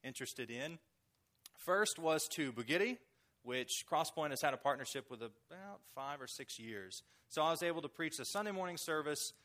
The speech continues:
and do a site visit, um, for the construction progress. Uh, this first picture, that is the church, sort of big open area. The one in the back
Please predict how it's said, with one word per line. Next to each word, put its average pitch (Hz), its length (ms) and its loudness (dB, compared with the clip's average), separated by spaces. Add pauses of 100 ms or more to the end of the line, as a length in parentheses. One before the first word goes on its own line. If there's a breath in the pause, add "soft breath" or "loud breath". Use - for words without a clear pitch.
(140 soft breath)
and 139 220 -2
do 151 160 2
a 131 80 6
site 170 500 2
visit, 117 360 -6 (100)
um, 110 280 -10 (140)
for 120 280 -4
the 107 380 -6 (100)
construction 127 680 -8
progress. 95 680 -10 (360 soft breath)
Uh, 104 100 -4
this 107 100 -8
first 156 240 -4
picture, 160 340 -2
that 127 260 2
is 139 500 -2
the 120 60 -18
church, 151 420 -2
sort 120 200 -6
of 104 120 -16
big 123 200 -6
open 127 420 -8
area. 123 440 -2
The 113 60 -6
one 123 160 -4
in 117 40 -6
the 110 60 -6
back 131 480 -2